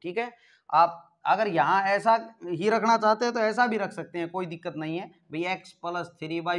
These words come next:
four plus under root में एक्स स्क्वायर plus three by two x plus two, ठीक है। <clears throat> यहाँ पे अगर हम देखें तो देखो आप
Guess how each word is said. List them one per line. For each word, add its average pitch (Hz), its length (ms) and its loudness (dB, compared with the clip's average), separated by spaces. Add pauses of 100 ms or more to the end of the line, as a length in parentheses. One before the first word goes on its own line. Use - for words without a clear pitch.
four 190 360 -2 (720)
plus 180 560 2
under 180 340 -4
root 175 280 -2
में 214 420 -6 (360)
एक्स 185 280 -4
स्क्वायर 202 640 -4
plus 175 340 -4 (100)
three 165 280 -4
by 180 180 2 (380)
two 190 280 -4
x 214 380 -4 (100)
plus 175 540 -4
two, 143 180 -8 (760)
ठीक 147 140 -8
है। 233 140 2 (640)
<clears throat> 135 360 -10
यहाँ 127 340 -4
पे 214 120 -2 (580)
अगर 190 240 4
हम 190 140 0
देखें 202 360 -2 (400)
तो 170 60 -4
देखो 170 280 -2 (920)
आप 175 360 4